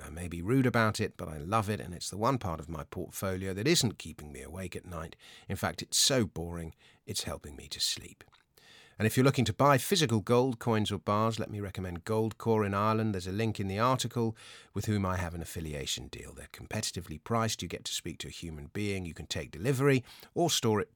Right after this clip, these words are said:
safely allocated to you at vaults in Switzerland, Ireland, Singapore, Hong Kong, the U S or the U K.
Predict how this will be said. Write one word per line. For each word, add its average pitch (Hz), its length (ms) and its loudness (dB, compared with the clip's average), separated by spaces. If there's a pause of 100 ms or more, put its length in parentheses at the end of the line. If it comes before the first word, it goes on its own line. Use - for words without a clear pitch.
(120)
safely 98 400 -2
allocated 85 540 -6
to 90 100 -6
you 73 220 -8
at - 80 -16
vaults 87 360 -8
in - 100 -10
Switzerland, - 600 -2
Ireland, 80 360 -4
Singapore, 73 540 -6
Hong 65 240 -12
Kong, - 340 -14 (400)
the 82 80 -6
U 71 240 -8
S - 320 -4 (160)
or 62 240 -8
the - 80 -18
U - 260 -18
K. - 300 -14